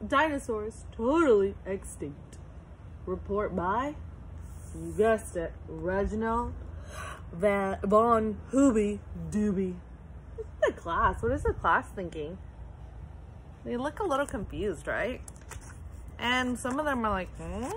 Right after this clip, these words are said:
But as soon as Reginald started, Beth McFeeder asked, "What about Edwina? She's a dinosaur."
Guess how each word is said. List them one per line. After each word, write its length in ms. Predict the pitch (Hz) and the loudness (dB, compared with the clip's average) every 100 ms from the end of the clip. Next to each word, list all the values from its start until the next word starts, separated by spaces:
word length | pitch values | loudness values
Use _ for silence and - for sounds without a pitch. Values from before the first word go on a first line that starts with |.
| 539 605 - - - - - - - - - - - - - 277 311 302 | -4 -6 -10 -14 -16 -14 -14 -14 -12 -12 -12 -12 -12 -10 -6 -6 -6 6
But 500 | 453 - - - - - - | 8 8 0 -6 -8 -6 -2
as 200 | 208 - - | 0 0 0
soon 640 | - - 311 392 494 349 | 0 6 10 12 10 6
as 260 | 226 220 208 | 0 -2 0
Reginald 640 | 233 330 247 185 175 208 | 2 2 0 -6 -6 -6
started, 640 | - - 247 302 370 185 - - - - - - | -6 -2 6 8 6 -2 -8 -12 -10 -12 -10 -4
Beth 260 | - 240 - | 2 2 2
McFeeder 540 | 262 240 - 277 247 - | -6 -6 -4 -2 0 0
asked, 500 | 190 185 208 - - - - - - | 2 0 0 -12 -12 -14 -14 -14 -12
"What 480 | 202 202 196 220 392 | -6 2 6 8 6
about 380 | 523 508 523 539 480 | 6 6 6 4 0
Edwina? 640 | 370 339 539 698 285 - - - - - | 2 0 0 2 2 0 -6 -14 -14 -12
She's 680 | - - - 196 165 196 339 | -12 -10 -10 -10 -4 -4 0
a 200 | 679 466 | -2 -2
dinosaur." 1080 | 190 165 156 - - - - - 131 - | -4 -4 -8 -12 -8 -8 -8 -10 -4 -4